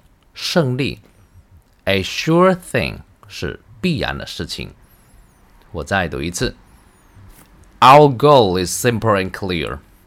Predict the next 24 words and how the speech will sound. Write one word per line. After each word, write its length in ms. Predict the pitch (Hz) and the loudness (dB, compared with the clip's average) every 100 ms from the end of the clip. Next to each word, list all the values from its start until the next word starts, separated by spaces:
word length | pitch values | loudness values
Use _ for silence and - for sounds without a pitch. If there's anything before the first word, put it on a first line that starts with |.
| - | -8
We 180 | 98 95 | -4 -4
want 440 | 95 95 113 113 | -4 0 2 2
to 80 | 104 | -2
be 280 | 80 104 123 | -4 0 0
the 100 | 117 | -2
top 480 | - - 127 143 - | -4 2 2 2 -2
gun. 260 | 76 57 - _ _ _ - | -6 -6 -18 _ _ _ -12
We 100 | 82 | -8
want 300 | 82 98 104 | -2 0 0
to 60 | |
be 140 | 87 85 | -4 -6
one 400 | 82 95 113 95 | -4 -2 0 0
in 80 | 95 | -4
a 40 | |
million. 540 | 92 95 85 73 - - - _ _ _ _ _ - | -4 -2 -4 -6 -10 -16 -20 _ _ _ _ _ 4
Our 300 | 113 131 143 | 6 6 4
strengths 680 | - - 123 101 71 - - - _ _ | 0 -2 -2 -2 -6 -10 -16 -20 _ _
are 260 | - 82 85 | -2 0 2
as 200 | 85 90 | 0 -4
powerful 720 | - 139 165 107 - 76 73 | -2 2 4 2 -2 -6 -6
as 220 | - 80 - _ | -8 -8 -10 _
thunder. 560 | 135 135 110 78 58 60 - - - _ _ _ | -2 0 -2 -4 -6 -10 -18 -20 -20 _ _ _
Our 260 | - 95 104 | 0 4 4
actions 800 | 90 85 - - 64 60 64 - | 4 2 -4 -8 -8 -10 -12 -12